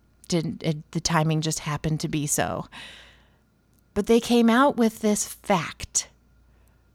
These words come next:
that out of the whole of the universe that makes us who we are, everything that you see, touch, feel, and everything that you don't see or touch but can feel,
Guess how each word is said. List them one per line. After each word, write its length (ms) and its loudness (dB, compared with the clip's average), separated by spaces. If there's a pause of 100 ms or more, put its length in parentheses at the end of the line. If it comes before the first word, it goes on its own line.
(800)
that 220 2
out 200 6
of 200 4
the 120 4
whole 520 4
of 140 4
the 100 4
universe 600 4
that 260 -2
makes 400 0
us 220 2
who 260 4
we 380 0
are, 540 -2 (380)
everything 600 4
that 160 2
you 100 0
see, 540 0
touch, 400 2
feel, 500 2 (360)
and 220 2
everything 600 2
that 200 0
you 220 -2 (100)
don't 320 6
see 540 0
or 160 -4
touch 460 -2 (340)
but 200 -4
can 320 -6
feel, 540 -8